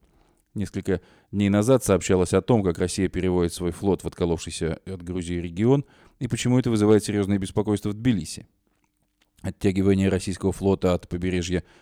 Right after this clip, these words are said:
аннексированного Крыма затруднило возможность российских кораблей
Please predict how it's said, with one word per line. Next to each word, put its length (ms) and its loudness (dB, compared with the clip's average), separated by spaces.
аннексированного 680 0
Крыма 320 2
затруднило 520 0
возможность 440 -2
российских 420 -10
кораблей 460 0